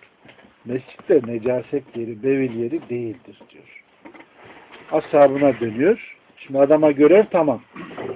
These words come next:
Adam meseleyi anladı. Ashaba bir mesele öğretecek. Öğreteceği nedir? Herhangi bir mesele olduğunda takınılacak tavır nasıl olmalı?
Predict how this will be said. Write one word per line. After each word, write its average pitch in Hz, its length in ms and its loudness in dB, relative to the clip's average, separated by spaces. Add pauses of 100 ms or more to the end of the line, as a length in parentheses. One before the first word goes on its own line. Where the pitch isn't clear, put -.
Adam 139 260 2
meseleyi 151 420 2
anladı. 135 440 0 (960)
Ashaba 196 680 4 (460)
bir 214 160 -2
mesele 190 480 4
öğretecek. 123 720 4 (640)
Öğreteceği 202 680 6
nedir? 240 320 2 (1500)
Herhangi 185 680 0
bir 151 140 6
mesele 139 500 0
olduğunda 170 1080 2
takınılacak 196 840 2
tavır 196 380 4
nasıl 196 320 4
olmalı? 107 460 2